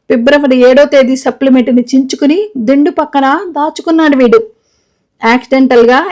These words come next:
ఏదో మ్యాగజైన్ కోసం వెళ్తే కనిపించింది. అస్వస్థగా ఉన్న మనసులు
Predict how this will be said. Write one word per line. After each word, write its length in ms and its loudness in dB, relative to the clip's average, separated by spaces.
ఏదో 180 4
మ్యాగజైన్ 500 0
కోసం 320 0
వెళ్తే 560 2
కనిపించింది. 680 0
అస్వస్థగా 720 -2
ఉన్న 280 2
మనసులు 440 -2